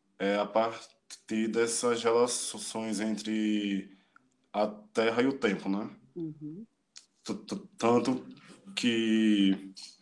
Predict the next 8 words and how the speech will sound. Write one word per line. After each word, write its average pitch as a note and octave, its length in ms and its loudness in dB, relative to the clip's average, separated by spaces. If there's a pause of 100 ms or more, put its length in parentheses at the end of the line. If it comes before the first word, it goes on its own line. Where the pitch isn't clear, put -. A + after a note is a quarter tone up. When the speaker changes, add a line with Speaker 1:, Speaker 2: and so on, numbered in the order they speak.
(600)
Speaker 1:
eu G#2+ 400 4 (580)
começo A#2 640 6
a B2+ 300 6 (560)
pensar A#2+ 460 0
mesmo A#2 600 -2 (540)
sobre A2 640 -2 (1300)
como, A#2 1080 2 (1120)
como A#2 1080 0